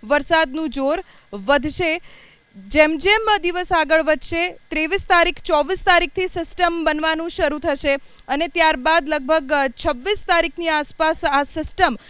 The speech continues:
ગુજરાત તરફ આવશે. એટલે એવું કહી શકાય કે અષાઢી બીજ, રથયાત્રાનો દિવસ, જ્યારે આ સિસ્ટમના કારણે ગુજરાતના, ઉત્તર ગુજરાતના જે વિસ્તારો છે, ત્યાં વરસાદ વરસશે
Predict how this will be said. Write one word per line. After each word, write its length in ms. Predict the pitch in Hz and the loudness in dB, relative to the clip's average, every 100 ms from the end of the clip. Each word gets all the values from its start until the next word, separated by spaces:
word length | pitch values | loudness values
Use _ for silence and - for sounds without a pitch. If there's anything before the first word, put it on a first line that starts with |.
| - 214 | -18 -6
ગુજરાત 460 | 262 240 320 330 - | -6 2 4 4 2
તરફ 280 | 320 330 330 | 2 2 0
આવશે. 500 | 262 269 277 330 320 | 2 2 0 -2 -2
એટલે 280 | 294 269 | -4 -2
એવું 140 | 339 349 | -2 -2
કહી 180 | 370 381 | -2 -2
શકાય 320 | 370 339 320 | 0 0 0
કે 100 | 359 | 0
અષાઢી 560 | 277 277 339 339 349 | 0 0 2 2 2
બીજ, 420 | 285 247 349 254 202 - - - - | -4 0 0 0 -6 -8 -20 -16 0
રથયાત્રાનો 760 | 277 349 370 339 - 330 330 | 2 4 4 2 4 0 2
દિવસ, 440 | 320 330 302 320 - - - | -2 0 0 -2 -6 -16 -18
જ્યારે 440 | 202 311 302 320 359 - - _ _ - | -2 4 4 4 0 -4 -20 _ _ 6
આ 200 | 330 440 | 6 6
સિસ્ટમના 760 | - 339 - 349 339 339 339 | 2 -4 2 2 4 2 2
કારણે 600 | 339 311 277 254 247 269 | 4 2 4 2 0 0
ગુજરાતના, 680 | 233 285 226 330 349 - 370 | -2 -4 2 4 4 2 0
ઉત્તર 400 | 330 - 415 427 | 0 -2 0 0
ગુજરાતના 560 | 359 294 339 330 330 320 | 0 0 2 2 0 -4
જે 140 | 330 | -4
વિસ્તારો 460 | 285 - 302 269 262 | -6 -2 2 2 0
છે, 200 | 262 262 | -2 -2
ત્યાં 380 | - 311 359 | -2 0 0
વરસાદ 600 | 349 285 302 330 311 294 269 | 0 -2 -2 2 2 2 0
વરસશે 640 | 208 254 294 320 349 | 0 0 0 0 -2